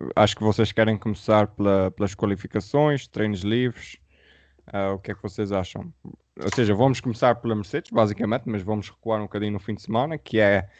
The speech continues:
ah, T L um, T L dois, T L três, Q um, Q dois, Valtteri Bottas. Q três e corrida, Lewis Hamilton.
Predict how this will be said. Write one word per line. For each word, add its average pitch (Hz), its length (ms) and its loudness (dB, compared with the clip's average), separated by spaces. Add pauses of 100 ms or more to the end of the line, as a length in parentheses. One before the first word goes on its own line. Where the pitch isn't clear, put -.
(340)
ah, 95 260 4
T 104 140 0
L 101 280 6
um, 170 60 -2
T - 160 -10
L 98 140 0
dois, 117 280 -2
T - 120 -14
L 95 140 -10
três, 127 420 -2
Q - 140 -12
um, 110 260 -4 (720)
Q 95 120 -10
dois, 113 500 0 (920)
Valtteri 104 320 0
Bottas. - 460 -6 (960)
Q 107 100 -2
três 117 240 2
e 127 80 2
corrida, 120 340 2
Lewis 104 260 2
Hamilton. - 320 -6